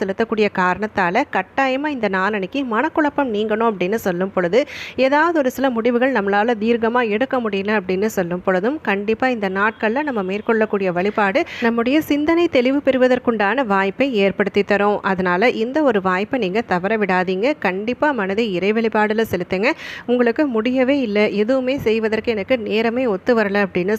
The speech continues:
சொல்லும் பொழுது, கண்டிப்பா நான் சொல்லக்கூடிய மந்திரத்தை சொல்லி வழிபட்டாலே போதும், கட்டாயமா நமக்கு நொடி பொழுதுல எல்லா விதமான பிரச்சனைகளும் தீரும். நான் மந்திரத்தை டிஸ்கிரிப்ஷன் பாக்ஸ்லயும் அட்டாச் பண்றேன். "மூலதோ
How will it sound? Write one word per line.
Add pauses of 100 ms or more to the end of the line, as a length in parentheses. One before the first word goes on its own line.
சொல்லும்
பொழுது, (440)
கண்டிப்பா
நான்
சொல்லக்கூடிய (100)
மந்திரத்தை
சொல்லி
வழிபட்டாலே (100)
போதும்,
கட்டாயமா
நமக்கு
நொடி
பொழுதுல (100)
எல்லா
விதமான
பிரச்சனைகளும்
தீரும். (300)
நான்
மந்திரத்தை
டிஸ்கிரிப்ஷன்
பாக்ஸ்லயும்
அட்டாச்
பண்றேன். (300)
"மூலதோ